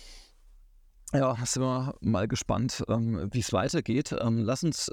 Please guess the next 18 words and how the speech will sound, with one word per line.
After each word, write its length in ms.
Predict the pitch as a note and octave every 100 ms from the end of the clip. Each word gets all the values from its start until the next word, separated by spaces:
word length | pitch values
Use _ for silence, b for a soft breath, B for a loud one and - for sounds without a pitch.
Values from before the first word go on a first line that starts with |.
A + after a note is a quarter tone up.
| -
von 240 | - C3
da 80 | B2+
aus 180 | A2+ -
vielleicht 280 | A#2 A#2
gern 200 | - A#2
ins 320 | A2+ A#2 - - b b b b
zweite, 840 | - - B2 - C#3 D3+ C3 C3+ A#2+
ähm, 380 | B2 A#2 A#2 A2+ - A2+
Thema 440 | - C#3 E3+ F3+
schauen. 420 | - D#3+ D3+ F3+ F3
Ähm, 440 | C#3 A#2+ A#2+ A#2 -
lass 180 | B2+ -
uns 140 | B2+
gern 180 | B2 B2+
auch 140 | B2+ -
bei 120 | A2
dir 260 | G2+ - A#2
bleiben. 580 | - F#2 E2+ D3+ E3